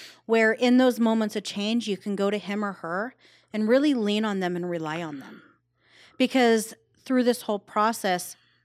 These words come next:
even just the switching from creating Love Together to Just Do You, had you not been there, like, holding my hand and supporting me, it would have been so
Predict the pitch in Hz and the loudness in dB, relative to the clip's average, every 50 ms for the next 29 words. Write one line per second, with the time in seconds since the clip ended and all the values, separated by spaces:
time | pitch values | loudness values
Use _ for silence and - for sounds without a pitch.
0 | _ _ _ _ _ _ _ _ _ _ 269 247 240 254 277 277 269 262 254 - | _ _ _ _ _ _ _ _ _ _ 0 2 2 4 4 4 4 2 2 0
1 | 269 233 - - 269 269 262 - 277 240 226 - 214 208 196 - - 220 214 226 | -2 -4 -2 0 0 0 0 2 0 -2 -2 -2 -6 -8 -6 -4 -2 -2 -2 -2
2 | 226 208 202 208 - 220 202 190 190 190 185 196 190 - 190 185 - - - 196 | -2 -4 -4 -4 -4 -4 -4 -2 -2 -4 -4 -4 -6 -6 -6 -6 -6 -8 -8 -8
3 | 190 185 226 277 269 208 185 185 - _ - - - - - _ _ _ _ _ | -6 -4 -2 -2 0 -2 -2 -4 -8 _ -20 -20 -20 -20 -20 _ _ _ _ _
4 | _ - - 254 262 233 247 262 247 240 233 214 196 170 185 180 202 208 214 226 | _ -6 -2 0 0 2 2 2 4 4 2 0 0 0 0 0 0 0 -2 -2
5 | 240 262 262 233 214 196 190 - _ - 208 208 202 208 208 202 190 185 185 185 | -2 -2 -2 -2 -2 -4 -4 -8 _ -4 -4 -2 -2 -2 -2 -4 -4 -6 -6 -6
6 | 190 190 180 180 - 196 185 - - 170 170 175 202 233 262 294 311 330 302 - | -6 -6 -8 -10 -12 -16 -16 -8 -4 -4 -4 -4 -4 -4 -4 -2 -2 -4 -4 -8
7 | _ _ _ _ _ _ _ _ _ 196 220 214 220 220 214 208 208 196 190 185 | _ _ _ _ _ _ _ _ _ -2 0 2 2 2 2 2 2 0 0 -2
8 | - - - - - 196 180 180 175 175 170 175 180 | -6 -8 -10 -6 -4 -2 -2 0 0 0 -2 -4 -6